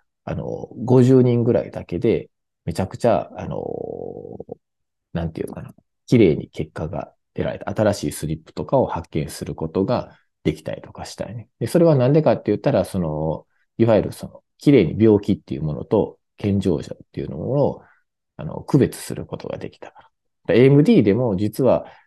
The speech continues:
エーエムディーって言ってもいろんなタイプのエーエムディーがいて、それを全部混ぜこぜにすると、なかなか綺麗な数字、あの、結果っていうのは出にくかったりするけど、このタイプとかっていうふうにうまく分類できると、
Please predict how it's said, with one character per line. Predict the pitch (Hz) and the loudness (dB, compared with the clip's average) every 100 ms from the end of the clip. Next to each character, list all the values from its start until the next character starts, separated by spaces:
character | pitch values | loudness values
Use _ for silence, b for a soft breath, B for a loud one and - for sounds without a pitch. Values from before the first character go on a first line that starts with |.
| B _ | B _
エ | 110 | 0
ー | |
エ | 110 | 2
ム | 113 | 2
デ | 143 | 2
ィ | |
ー | |
っ | 107 | 2
て | 76 | -4
言 | |
っ | 71 | -10
て | - | -10
も | - | -6
い | 95 | -2
ろ | 117 | 0
ん | |
な | 123 | 2
タ | 156 | 2
イ | 147 | 2
プ | 147 | 2
の | 139 | 2
エ | |
ー | 92 80 | 2 2
エ | 82 | -2
ム | 87 | -4
デ | 85 | -2
ィ | 87 | -2
ー | |
が | 82 - | -2 -10
い | - | -6
て、 | 98 80 | -4 -4
そ | - | 0
れ | 139 | 4
を | 139 | 4
全 | 117 131 156 | 4 4 4
部 | 110 | 2
混 | 95 | 0
ぜ | 95 | -4
こ | 95 | -4
ぜ | 95 92 | -2 -2
に | 82 | -2
す | - | -6
る | 104 | -4
と、 | 95 202 101 - b _ _ - | 0 2 2 -2 b _ _ -6
な | 101 | -2
か | 98 | 0
な | 95 | 0
か | - 82 - _ | 0 -2 -4 _
綺 | - 104 | 0 2
麗 | 82 | 2
な | 67 | -4
数 | - - | -12 -10
字、 | 78 - - 107 92 | -8 -10 -12 -12 -10
あ | - | -8
の、 | 85 - - - - | -10 -10 -10 -12 -12
結 | - 82 | -12 -8
果 | 82 | -8
っ | 80 | -4
て | 147 | 0
い | |
う | |
の | 147 | 0
は | 82 | 0
出 | 87 | -2
に | 90 | -2
く | |
か | - - | -6 -18
っ | |
た | - | -16
り | 98 | -14
す | - | -12
る | 82 | -6
け | - | 0
ど、 | 131 117 - _ | 4 2 0 _
こ | - | 0
の | 151 143 | 0 2
タ | 151 | 2
イ | 120 | 2
プ | - | 0
と | - | -14
か | - | -12
っ | 80 | -12
て | - 92 | -2 -2
い | |
う | |
ふ | 92 | 0
う | |
に | 98 | -2
う | 90 | 0
ま | 139 | 0
く | 156 | 0
分 | 110 123 123 | 0 2 2
類 | 120 | 2
で | 123 | 0
き | 123 131 | 0 -2
る | 127 | -2
と、 | 127 220 117 | 0 2 2